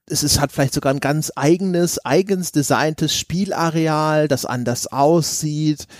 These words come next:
oder es ist irgendwie erkennbar mit sehr viel Aufwand da nochmal die Geschichte erzählt und inszeniert worden und ist auch richtig gut und du merkst, das ist auch wirklich mit Bedacht eingesetzt.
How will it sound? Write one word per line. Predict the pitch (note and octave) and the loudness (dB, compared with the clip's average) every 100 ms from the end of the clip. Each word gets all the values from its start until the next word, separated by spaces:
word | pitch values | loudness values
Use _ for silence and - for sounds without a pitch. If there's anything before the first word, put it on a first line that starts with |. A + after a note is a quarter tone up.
| - - | -20 -20
oder | - C3 B2+ B2 B2 - | -4 0 2 4 2 2
es | A#2+ B2+ | -2 -4
ist | A2 | -4
irgendwie | G#2 A#2+ A2+ B2 A#2 - | -6 -8 -8 -8 -8 -10
erkennbar | - D#3 D#3 F3 D#3 | -8 0 2 4 2
mit | D3 C3 | 2 0
sehr | C#3 | -2
viel | C3+ D3 | 0 -2
Aufwand | A#2+ D3 D3+ D#3 D3+ D3 | 2 2 4 2 2 2
da | D3 C3+ C#3 | 2 2 0
nochmal | C#3 C#3+ C3+ C3+ | -2 0 0 0
die | C3 | -2
Geschichte | C3 - G#3 - E3+ | -4 0 0 0 0
erzählt | D3+ - D#3+ D3+ - | 0 -2 -2 -2 -4
und | - | -4
inszeniert | G3+ - - D#3+ D3 C#3+ - | -2 -2 -2 0 2 2 2
worden | C#3+ C#3 C#3+ C#3 C#3 C#3 - - - - | 0 2 2 0 -6 -8 -12 -20 -18 -4
und | C#3+ | -2
ist | C3+ C3+ | 2 2
auch | A#2+ | 4
richtig | F3 - F#3 D3+ | 4 2 0 -4
gut | - D3 E3+ - | -6 -4 -4 -2
und | D3 | 0
du | D3+ | 2
merkst, | C#3+ D3+ - - | 4 2 0 -2
das | D3+ | -2
ist | C3+ C3 | 0 0
auch | C3 B2 | 0 2
wirklich | D#3 D3 - | 0 0 -2
mit | D#3 - | -4 -4
Bedacht | - C#3 D3+ - | 0 0 0 -4
eingesetzt. | - B2 C#3 B2+ - - - - | -2 -2 0 -4 -2 -6 -6 -10